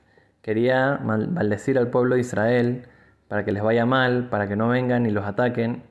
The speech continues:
Entonces mandó a llamar a Bilam, un profeta muy grande, y le dijo que lo iba a contratar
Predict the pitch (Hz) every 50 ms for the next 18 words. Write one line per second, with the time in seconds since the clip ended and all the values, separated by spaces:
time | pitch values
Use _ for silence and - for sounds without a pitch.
0 | _ _ _ _ _ _ - 113 117 123 123 123 135 139 135 120 117 120 131 135
1 | 139 135 139 147 147 147 143 143 151 - - - - - 120 113 110 104 104 110
2 | 117 131 147 139 135 135 143 151 151 - - - _ _ _ _ _ _ _ _
3 | - 120 120 123 123 120 - 131 123 - 123 123 123 127 123 123 127 127 123 123
4 | 123 127 131 147 151 - - - - _ _ _ _ _ _ _ _ _ _ _
5 | - 113 113 110 110 107 104 104 104 101 101 98 98 101 - - _ _ - 117
6 | 110 110 107 107 104 104 107 120 127 131 143 135 135 - 113 110 107 104 104 101
7 | 101 98 101 - - _ _ - 113 110 110 120 127 127 127 123 113 107 117 107
8 | 101 - 143 139 139 147 175 185 - -